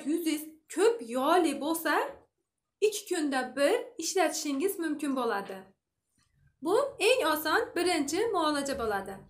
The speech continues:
Limon muolajasini haftada uch-to'rt marta ishlatishingiz mumkin bo'lib, kamida bir oy davomida ishlatasiz. Aloe verani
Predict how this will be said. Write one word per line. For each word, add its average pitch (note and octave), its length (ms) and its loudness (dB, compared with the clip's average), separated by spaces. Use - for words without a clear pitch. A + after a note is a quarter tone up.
Limon B4 320 4
muolajasini D#4 680 2
haftada F4 480 -2
uch-to'rt G#4 460 2
marta B3 280 -2
ishlatishingiz A3+ 800 -4
mumkin B3+ 420 -2
bo'lib, G4 360 2
kamida F4 600 0
bir G4+ 140 2
oy D4 240 2
davomida C4+ 480 -2
ishlatasiz. A#3 760 -4
Aloe F#4+ 380 2
verani D#4+ 600 0